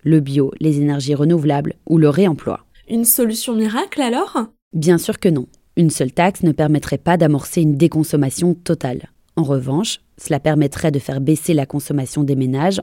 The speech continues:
Speaker 1: en particulier, qui passerait de cinq virgule trois à quatre virgule six pour cent. Enfin, l'autre élément intéressant que soulèvent les deux associations, c'est que réduire la pression commerciale aurait pour effet de freiner le phénomène d'augmentation du temps de travail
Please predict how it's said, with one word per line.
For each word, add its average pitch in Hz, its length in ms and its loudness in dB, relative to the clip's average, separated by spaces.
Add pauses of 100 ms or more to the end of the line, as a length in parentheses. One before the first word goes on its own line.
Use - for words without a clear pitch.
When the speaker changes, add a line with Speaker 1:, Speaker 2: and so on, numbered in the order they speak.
Speaker 1:
en 220 120 2
particulier, 139 840 -4
qui - 140 -8
passerait 135 320 -6
de 127 100 -4
cinq 180 260 2
virgule 139 380 -2
trois 160 440 -4 (120)
à 139 80 -6
quatre - 400 -4
virgule 131 380 -6
six - 300 -6
pour - 220 -10
cent. - 200 -10 (760)
Enfin, 170 460 0
l'autre 175 340 2
élément 160 260 4
intéressant 156 500 0
que 214 100 0
soulèvent 160 400 0
les 147 100 2
deux 156 300 0
associations, 156 840 -4
c'est 175 220 -6
que - 140 -6
réduire 170 680 2
la 131 120 -8
pression 160 360 -4
commerciale 151 760 -4
aurait 147 200 0
pour 143 200 -4
effet 196 260 0
de 156 80 0
freiner 175 500 2
le 175 120 2
phénomène 160 440 0
d'augmentation 156 720 -2
du 139 160 -2
temps 196 240 -2
de 190 60 2
travail 135 480 -4